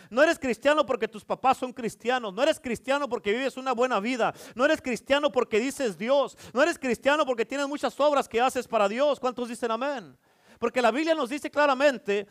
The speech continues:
fíjate cómo dice en Mateo veintiuno, Mateo capítulo siete, versículo veintiuno al veintitrés, dice, "No todo el que me dice, 'Señor, Señor', entrará en el reino de los cielos, sino el que hace la voluntad de mi Padre". ¿Quién?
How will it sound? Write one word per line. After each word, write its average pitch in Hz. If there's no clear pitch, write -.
fíjate 277
cómo 262
dice 262
en 240
Mateo 247
veintiuno, 220
Mateo 233
capítulo 226
siete, 233
versículo 208
veintiuno 202
al 196
veintitrés, 165
dice, 180
"No 202
todo 254
el 247
que 233
me 220
dice, 240
'Señor, 226
Señor', 226
entrará 208
en 220
el 202
reino 220
de 208
los 185
cielos, 202
sino 220
el 214
que 226
hace 269
la 254
voluntad 220
de 233
mi 196
Padre". 202
¿Quién? 294